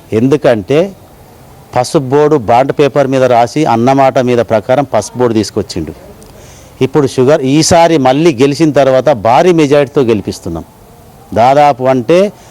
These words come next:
పద్నాలుగు లక్షల ఓట్లుంటాయి పార్లమెంట్లో, ఏడు లక్షల పైగా ఓట్లు తెప్పించి మేము గెలిపిస్తాం హండ్రెడ్ పర్సెంట్గా. ఇంకోటి, గెలిచిన తర్వాత మా అరవింద్ అన్న ఖచ్చితంగా నిజాం షుగర్ ఫ్యాక్టరీ ఏదైతే బోధనలో ఉన్నారో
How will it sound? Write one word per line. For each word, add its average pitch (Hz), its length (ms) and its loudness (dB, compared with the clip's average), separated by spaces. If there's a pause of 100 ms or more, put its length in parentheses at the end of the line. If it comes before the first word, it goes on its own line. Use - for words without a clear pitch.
(220)
పద్నాలుగు 143 440 0
లక్షల 131 320 0
ఓట్లుంటాయి 135 760 -2 (280)
పార్లమెంట్లో, 127 680 0 (840)
ఏడు 139 240 2
లక్షల 151 400 0
పైగా 147 580 2
ఓట్లు 135 280 -2
తెప్పించి 147 640 -4 (140)
మేము 127 220 -2
గెలిపిస్తాం 110 480 -6 (300)
హండ్రెడ్ 113 280 -2
పర్సెంట్గా. 107 520 -4 (380)
ఇంకోటి, 143 640 2 (160)
గెలిచిన 160 280 0
తర్వాత 147 680 2 (480)
మా 120 120 0
అరవింద్ 151 460 2
అన్న 117 300 0 (200)
ఖచ్చితంగా 156 760 0
నిజాం 143 440 2
షుగర్ 143 300 0
ఫ్యాక్టరీ 127 400 -2
ఏదైతే 127 300 0
బోధనలో 127 500 0
ఉన్నారో 117 380 0